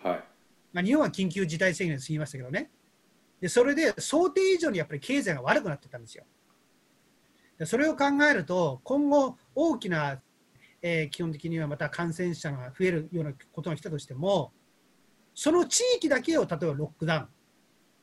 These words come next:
Speaker 2: とかはあるかもしれないけども、国全体をロックダウンっていう形をやらないんじゃないかっていう見方が非常に多いんですね。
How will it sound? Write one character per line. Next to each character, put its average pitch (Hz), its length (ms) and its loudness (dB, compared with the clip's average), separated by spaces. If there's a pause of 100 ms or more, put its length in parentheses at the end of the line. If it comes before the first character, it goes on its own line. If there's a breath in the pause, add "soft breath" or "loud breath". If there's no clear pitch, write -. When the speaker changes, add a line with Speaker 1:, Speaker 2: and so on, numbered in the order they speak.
(320)
Speaker 2:
と 214 80 2
か 190 120 2
は 160 100 2
あ 185 40 4
る 185 60 2
か 151 80 -4
も 143 60 -4
し - 60 -10
れ 156 40 -4
な 147 60 -6
い - 20 -16
け 123 60 -16
ど 139 80 -8
も、 185 200 -2 (220 loud breath)
国 392 260 2
全 349 280 0
体 339 160 2
を 320 40 0
ロ 285 140 0
ッ 285 40 -12
ク - 140 -8
ダ 330 120 2
ウ 330 60 0
ン 262 40 -2
っ - 20 -10
て 180 120 -4
い - 20 -4
う - 20 -4
形 147 240 -6
を 143 60 -6
や 151 160 0
ら 285 140 2
な 349 80 0
い 381 60 -2
ん 349 40 -4
じ 285 80 0
ゃ - 20 2
な 165 80 2
い 151 60 -4
か 147 60 -6
っ 123 40 -6
て - 120 -8
い - 20 -4
う - 0 -
見 143 80 -4
方 147 140 -8
が 139 60 -8
非 156 100 -8
常 190 100 -2
に 214 80 -4
多 202 80 -4
い - 20 -2
ん 160 40 0
で 131 60 -10
す - 60 -12
ね。 151 200 -8